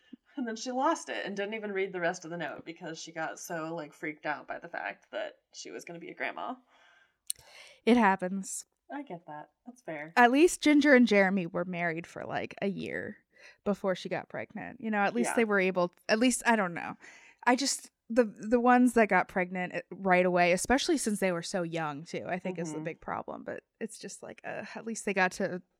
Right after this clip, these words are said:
Speaker 2: get to know each other a little bit by themselves.
Speaker 1: Mm-hmm. Yeah, and not immediately toss in the stress of having a newborn.
Speaker 2: Exactly.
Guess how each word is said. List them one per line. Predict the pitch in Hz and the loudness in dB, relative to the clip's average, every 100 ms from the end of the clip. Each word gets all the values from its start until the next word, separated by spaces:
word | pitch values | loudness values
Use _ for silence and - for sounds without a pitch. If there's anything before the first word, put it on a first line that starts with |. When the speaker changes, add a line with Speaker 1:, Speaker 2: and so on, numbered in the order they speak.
| - | -16
Speaker 2:
get | - | -14
to | - | -10
know | 180 180 | -6 -4
each | 170 | -2
other | 175 185 | -2 0
a | 180 | -2
little | 185 175 | -2 -4
bit | 165 160 | -4 -6
by | - 151 | -4 -6
themselves. | 147 160 151 113 196 - _ _ _ | -8 -12 -12 -10 -14 -20 _ _ _
Speaker 1:
Mm-hmm. | 175 151 143 139 _ _ _ _ _ _ | -18 -16 -18 -20 _ _ _ _ _ _
Yeah, | 165 147 | -2 -2
and | |
not | 160 170 | -4 -6
immediately | 156 147 143 - 156 | -8 -10 -12 -14 -16
toss | 160 139 - | -12 -12 -12
in | 135 127 135 _ _ _ _ - | -20 -20 -20 _ _ _ _ -18
the | 165 | -14
stress | - 147 135 - | -8 -6 -8 -8
of | |
having | 156 143 143 | -8 -8 -8
a | |
newborn. | 143 143 147 135 160 - _ _ _ _ | -12 -12 -8 -8 -8 -14 _ _ _ _
Speaker 2:
Exactly. | 208 190 175 - - 185 | -10 -2 -2 0 -4 -8